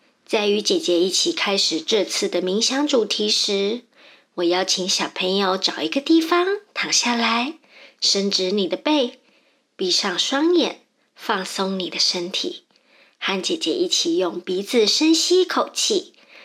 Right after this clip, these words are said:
然后通过嘴巴吐气出去。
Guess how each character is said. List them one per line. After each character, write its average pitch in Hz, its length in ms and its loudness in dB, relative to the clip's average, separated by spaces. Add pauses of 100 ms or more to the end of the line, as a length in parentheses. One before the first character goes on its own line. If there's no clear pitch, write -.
(120)
然 - 180 -4
后 202 240 0
通 240 260 -2
过 240 140 2
嘴 - 200 -2
巴 302 380 -4 (280)
吐 - 160 -2
气 - 240 0
出 - 220 -4
去。 - 420 -4